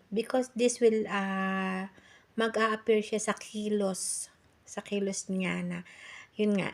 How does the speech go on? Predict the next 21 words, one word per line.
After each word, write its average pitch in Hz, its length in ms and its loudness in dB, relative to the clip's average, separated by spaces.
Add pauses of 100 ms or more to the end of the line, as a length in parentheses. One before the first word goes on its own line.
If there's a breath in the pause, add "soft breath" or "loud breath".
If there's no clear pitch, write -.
inattentive 185 640 -4
siya, 208 320 -2
hindi 196 80 0
siya 170 240 -6
nag-iisip. 196 320 0
So, 170 80 -4
delikado 170 560 -4
yun. 190 320 -6
Baka 175 160 -12
mamaya 180 240 -4
bigla 170 240 -6
na 175 160 -6
lang 170 80 -6
siya 170 160 -8
manakit 185 480 -4
na 175 80 -8
hindi 170 240 -8
niya 175 240 -10
alam, 190 240 -8
di 175 160 -12
ba? 175 160 -14